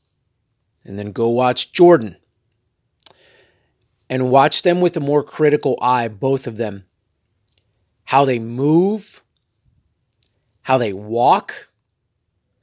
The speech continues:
how, how they talk,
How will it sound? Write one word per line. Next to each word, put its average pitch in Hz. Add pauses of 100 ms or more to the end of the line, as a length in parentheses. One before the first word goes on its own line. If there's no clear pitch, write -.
(1300)
how, 120 (500)
how -
they 117
talk, -